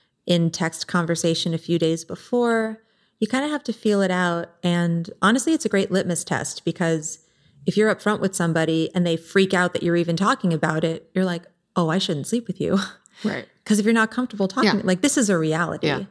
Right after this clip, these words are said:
Speaker 1: Also, my partner and I are fluid bonded, which means we don't use condoms between the two of us,
Speaker 2: Mm-hmm.
Speaker 1: but we use, um, physical protection with everybody
Speaker 2: Everybody
Speaker 1: else.
Speaker 2: else. Yes.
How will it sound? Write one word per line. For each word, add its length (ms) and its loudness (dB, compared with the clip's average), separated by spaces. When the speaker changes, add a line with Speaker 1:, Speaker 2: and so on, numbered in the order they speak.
Speaker 1:
Also, 220 2
my 100 0
partner 340 0
and 80 2
I 100 0
are 100 0
fluid 340 0
bonded, 320 0
which 240 -2
means 300 0
we 160 2
don't 260 -2
use 240 -2
condoms 420 -4
between 340 -2
the 60 0
two 200 0
of 100 0
us, 260 -4
Speaker 2:
Mm-hmm. 100 2
Speaker 1:
but 260 2
we 180 4
use, 800 2
um, 220 0
physical 360 2
protection 420 -2
with 120 0
everybody 560 0
Speaker 2:
Everybody 60 2
Speaker 1:
else. 100 -2
Speaker 2:
else. 340 -4
Yes. 400 -8